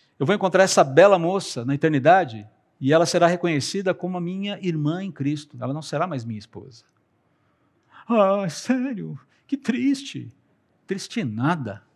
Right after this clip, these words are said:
E não é porque eu não gosto de estar casado com a Elaine. É porque o que vem pela frente é muito melhor. As relaciona-, os relacionamentos que vão invadir a eternidade são os relacionamentos fraternais, queridos, e filiais com Deus. Todos filhos de um mesmo pai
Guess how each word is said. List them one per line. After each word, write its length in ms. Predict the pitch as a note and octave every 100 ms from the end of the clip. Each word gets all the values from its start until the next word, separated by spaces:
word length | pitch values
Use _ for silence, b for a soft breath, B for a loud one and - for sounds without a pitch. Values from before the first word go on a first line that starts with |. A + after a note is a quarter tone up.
| _ _ _ _ _ _ _
E 80 | D3
não 80 | D#3+
é 40 |
porque 180 | G#3 A3+
eu 40 | A#3
não 80 |
gosto 120 | D3+ F3+
de 40 |
estar 100 | F#3
casado 300 | F#3 D#3 E3
com 140 | -
a 20 | C#3
Elaine. 400 | C3 E3+ G2+ G#2+ _ _ _ _
É 60 |
porque 200 | D3 D#3
o 40 | G#3+
que 140 | -
vem 240 | D3 E3+ A#3
pela 220 | G#3+ D#3
frente 260 | - F#3+
é 40 | F#3
muito 200 | E3+ G3+
melhor. 480 | G#3 C#3+ F3 D3+ - _ _ _ _ _ _ _ _ _ _ _ _ _ _ _ _ _ b
As 220 | C#3+ D3+
relaciona-, 520 | B2 C4+ A#3 - A#3+ G#3+
os 140 | E3+
relacionamentos 680 | G#3 B3 A#3 G#3+ G3+ C4 -
que 100 | A3+
vão 140 | A3
invadir 240 | G#3 F#3 G#3
a 40 |
eternidade 400 | G#3 F#3 F#3 G#3+
são 100 | A3
os 60 | G3
relacionamentos 440 | G#3+ - G3+ -
fraternais, 840 | - G3+ G3+ A3 G3+ F3 G#3+ A#3 -
queridos, 500 | C#3+ B2 A#2 B2 -
e 140 | G#3
filiais 580 | - A#3 A3+ G#3 A#3+ -
com 280 | - A3+ B3
Deus. 580 | F#3 A#3 G3 C3+ - b b b b
Todos 400 | - C4+ C4 A#3+
filhos 340 | - A#3+ A#3+ G3+
de 40 |
um 60 | G3+
mesmo 300 | A#3 A3 A3+
pai 360 | - A3 A3+